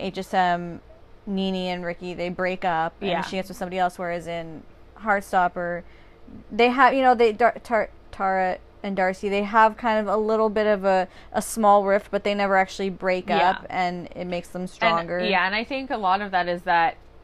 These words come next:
Speaker 2: Darcy know-, I think that Tara knows that Darcy loves her. It was just, like,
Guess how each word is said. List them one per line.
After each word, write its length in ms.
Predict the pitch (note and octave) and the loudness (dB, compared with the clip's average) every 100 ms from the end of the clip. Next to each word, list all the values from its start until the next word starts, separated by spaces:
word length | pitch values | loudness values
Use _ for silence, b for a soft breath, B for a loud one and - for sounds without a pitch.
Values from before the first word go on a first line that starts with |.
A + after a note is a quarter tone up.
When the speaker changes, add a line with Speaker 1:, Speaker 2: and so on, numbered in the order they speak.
| - - - F#3+ G3 | -20 -20 -18 -10 0
Speaker 2:
Darcy 440 | G3 G3+ - A3 | 0 0 -6 -8
know-, 480 | G3 F3 E3+ F3+ F#3+ | -6 -4 -2 -2 -4
I 80 | - | -6
think 160 | A3+ A3+ | -6 -6
that 120 | - | -8
Tara 300 | - G#3 G3 | -2 -2 -2
knows 320 | F3 F3 G#3+ | -2 -4 -4
that 140 | A3+ - | -6 -6
Darcy 320 | G#3+ A3 A3+ | -4 -4 -6
loves 300 | A3 G#3+ - | -4 -6 -6
her. 160 | B3+ A3 | -6 -4
It 60 | |
was 200 | F3+ F3+ | -6 -8
just, 220 | F#3+ - | -12 -4
like, 260 | F3+ E3+ | -2 -2